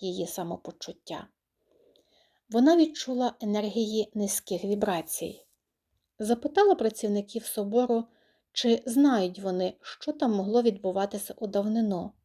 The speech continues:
і довідалася. Саме на тому місці був похований князь Ярослав Мудрий. У поточний час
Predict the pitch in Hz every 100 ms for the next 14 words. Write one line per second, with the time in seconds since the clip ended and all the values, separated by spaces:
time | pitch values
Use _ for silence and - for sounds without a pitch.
0 | _ _ _ 208 202 190 185 165 156 -
1 | - 147 - _ _ _ _ _ _ _
2 | - 214 202 202 196 - 208 202 214 190
3 | 185 202 262 - - 190 _ 190 190 -
4 | 175 - 233 240 226 226 _ _ _ _
5 | - 208 233 - 170 165 - 190 185 180
6 | 185 - 180 208 _ _ _ _ _ _
7 | _ _ 220 208 247 320 339 - 277 -
8 | 247 247